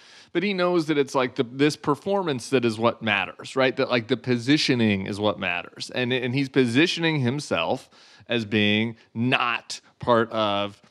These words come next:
the elite, cuckolded, globalist, whatever word you wanna use, Kevin McCarthy types, right? Like, he's not one of those. He's a fighter. He's gonna fight. I, I think back to your focus group, Sarah, when, remember we were talking about the, uh, w-,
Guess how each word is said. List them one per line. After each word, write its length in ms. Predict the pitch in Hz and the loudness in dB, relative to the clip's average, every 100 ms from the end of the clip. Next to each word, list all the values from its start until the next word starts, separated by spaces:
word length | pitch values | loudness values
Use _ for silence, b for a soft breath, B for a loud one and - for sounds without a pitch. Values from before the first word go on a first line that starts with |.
| - | -8
the 200 | 113 120 | 0 2
elite, 480 | 110 110 113 110 - - | 2 0 -2 -4 -12 0
cuckolded, 720 | 113 110 113 101 107 104 95 | 2 2 2 2 2 -2 -2
globalist, 880 | 104 107 101 98 104 95 - - B B _ | 0 0 0 -2 -2 -2 -8 -16 B B _
whatever 480 | 113 107 104 104 107 | 0 2 2 0 2
word 320 | 110 110 110 | 4 4 2
you 100 | 113 | 0
wanna 180 | 123 147 | 0 -2
use, 640 | 180 160 131 123 120 - b b - | 0 2 2 0 -2 -8 b b -4
Kevin 300 | - 120 113 | 2 2 4
McCarthy 540 | 110 - 107 95 92 87 | 2 0 0 -2 -6 -10
types, 520 | - - - - - - | -10 -12 -14 -20 -12 0
right? 220 | 127 127 | 2 2
Like, 240 | 127 - - | 0 -2 -4
he's 200 | 180 151 | 0 2
not 140 | 139 | 2
one 80 | 110 | 0
of 60 | |
those. 300 | 95 82 - - b | -2 -6 -10 -20 b
He's 160 | 180 151 | -4 -2
a 40 | |
fighter. 340 | 120 104 - - | 2 0 0 -4
He's 140 | - 120 | -6 -2
gonna 160 | 120 | -4
fight. 220 | 101 95 - | -2 -2 2
I, 240 | 123 123 | 2 2
I 40 | 127 | 0
think 220 | 151 127 | -2 0
back 160 | 123 | -2
to 80 | 123 | 0
your 100 | 110 | -2
focus 300 | - 113 104 | 0 -2 -2
group, 160 | - 87 | -6 -6
Sarah, 220 | 101 95 | -2 -2
when, 80 | 95 | -2
remember 260 | 104 104 101 | -2 -2 -2
we 60 | |
were 80 | 101 | -4
talking 300 | 101 101 104 | -2 -2 0
about 240 | 101 95 | -2 0
the, 220 | 98 98 95 | 0 2 2
uh, 180 | 92 92 b b b b | 0 -4 b b b b
w-, 180 | - 117 | -14 -12